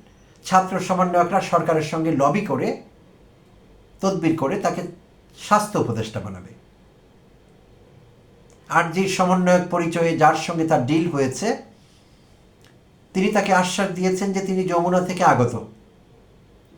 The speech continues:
অর্থাৎ আমাদের অন্তর্বর্তীকালীন সরকারের প্রধান উপদেষ্টা অধ্যাপক ডক্টর মোহাম্মদ ইউনূসের অফিসের সঙ্গে তার কানেকশন,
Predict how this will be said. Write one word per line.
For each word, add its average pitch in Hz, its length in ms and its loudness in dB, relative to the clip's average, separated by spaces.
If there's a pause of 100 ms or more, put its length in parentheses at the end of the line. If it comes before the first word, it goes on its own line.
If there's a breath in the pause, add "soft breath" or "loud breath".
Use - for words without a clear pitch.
(180)
অর্থাৎ 170 460 0
আমাদের 165 300 4
অন্তর্বর্তীকালীন 156 840 2
সরকারের 147 480 0
প্রধান 143 280 -2
উপদেষ্টা 139 480 -2
অধ্যাপক 123 380 -2
ডক্টর 147 240 -2
মোহাম্মদ 135 280 -2
ইউনূসের 160 340 -2
অফিসের - 320 -6
সঙ্গে 131 200 -6
তার 117 180 -4 (600 soft breath)
কানেকশন, 147 560 2